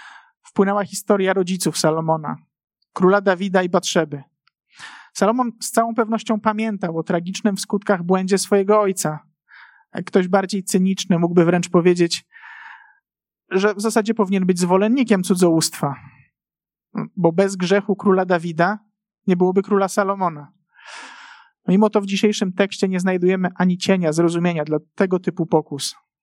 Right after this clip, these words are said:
Można za to doszukać się licznych podobieństw między zachowaniem młodzieńca z dzisiejszej historii,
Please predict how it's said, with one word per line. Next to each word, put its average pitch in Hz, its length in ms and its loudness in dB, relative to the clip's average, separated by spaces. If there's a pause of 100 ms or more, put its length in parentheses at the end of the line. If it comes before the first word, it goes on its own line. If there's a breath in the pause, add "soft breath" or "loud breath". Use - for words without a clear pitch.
(680)
Można 226 200 2
za 247 140 0
to 240 100 -2
doszukać 220 480 -2
się 202 120 -4
licznych 202 360 -4
podobieństw 185 680 -2
między 170 240 -2
zachowaniem 175 520 -2
młodzieńca 190 540 0
z 170 60 -12
dzisiejszej 185 420 0
historii, 196 600 -2